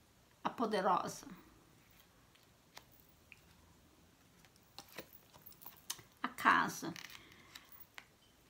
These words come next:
A espiritualidade maior vem dizendo que alguém está voltando a casa, que sua alma gêmea está chegando nos seus caminhos, se é que já não está. Os trevos,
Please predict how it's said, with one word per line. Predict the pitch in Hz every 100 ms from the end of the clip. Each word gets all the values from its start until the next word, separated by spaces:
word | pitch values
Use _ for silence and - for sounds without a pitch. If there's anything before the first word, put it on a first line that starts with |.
| -
A | 247
espiritualidade | - 277 262 254 214 214 254 254
maior | 262 233 208 202 208
vem | 226 233
dizendo | - 220 202 190
que | -
alguém | - 214 185 185
está | 220 - 202
voltando | 214 - 247 208
a | 202
casa, | - - - - -
que | - 214
sua | - 262 214
alma | 202 214
gêmea | 240 233 196 202
está | 214 226
chegando | - 247 202 185 202
nos | 208 -
seus | 233 220
caminhos, | - 294 214 185 -
se | -
é | 190
que | 196 208
já | 175
não | 170
está. | - - - - - - - - - - - - - - - - - - - - - - - - -
Os | - -
trevos, | - 208 185 220 240 294 - - -